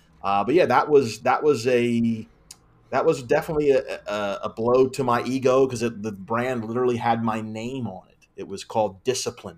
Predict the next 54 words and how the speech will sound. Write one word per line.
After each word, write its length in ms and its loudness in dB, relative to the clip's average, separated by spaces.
D 220 -10
I 200 -4
S 280 -8
S, 300 -8
Dissiplin. 480 -14
And 320 -10
to 100 -14
see 320 -4
it 160 -4
fail 480 0
like 280 -2
that 300 -2
was 200 -12
like, 320 -16
ah, 340 -4
man, 300 -8
it 100 -12
was, 360 -14
it, 200 0
it 100 6
hurt. 460 4
But 180 2
you 60 -2
know 140 0
what? 340 0
You, 140 -14
you 120 -10
come 240 -4
back, 500 -2
and, 500 -8
uh, 220 -6
now 240 0
I 60 2
use 260 -2
that 240 -4
Dissiplin 400 -6
name 240 -4
on 100 -6
all 140 -4
sorts 260 -8
of 80 -6
other 160 -4
things 320 -8
with 80 -6
my 140 -10
brand. 340 -10
So 160 -10
in 80 -10
the 100 -10
end, 140 -6
it 80 -10
was 160 -12
a 60 -16
win. 220 -20